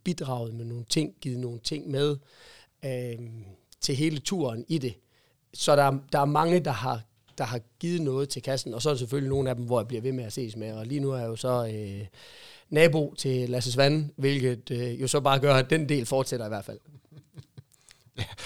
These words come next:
Speaker 2: og jeg kunne forestille mig, at du har rigtig mange historier, både med Lasse Svane og med, ja,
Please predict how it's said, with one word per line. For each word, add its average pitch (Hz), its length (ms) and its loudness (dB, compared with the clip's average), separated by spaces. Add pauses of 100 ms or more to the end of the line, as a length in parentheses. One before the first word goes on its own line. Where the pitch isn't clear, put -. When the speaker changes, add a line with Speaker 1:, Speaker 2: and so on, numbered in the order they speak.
(140)
Speaker 2:
og - 80 -14
jeg 117 80 2
kunne 110 80 2
forestille 117 340 6
mig, 101 80 2
at 98 40 -2
du 98 60 -2
har 113 260 2
rigtig 127 320 0
mange 110 180 2
historier, 113 300 4
både 117 180 0
med 120 100 2
Lasse 101 220 -2
Svane 113 320 0
og 104 60 -2
med, 98 240 0 (1040)
ja, 101 60 -6